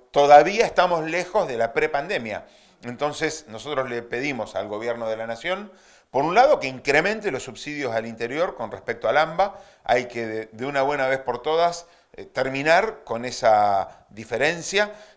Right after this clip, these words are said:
que de hecho empezaba a solucionarse en el presupuesto dos mil veintidós, y el presupuesto dos mil veintidós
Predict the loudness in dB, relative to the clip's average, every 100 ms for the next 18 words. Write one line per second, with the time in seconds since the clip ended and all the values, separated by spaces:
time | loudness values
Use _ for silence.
0 | _ -2 0 0 2 2 2 -2 -8 0
1 | 4 6 4 -2 -8 -6 -4 -4 -6 -10
2 | -10 -12 -10 -10 -6 -2 -2 -2 -8 -10
3 | -12 -8 0 0 0 -8 -20 _ _ _
4 | _ -10 -8 -6 -8 -12 -14 -14 -12 -14
5 | -12 -12 -6 -6 -6 -10 -12 -10 -6 -6
6 | -6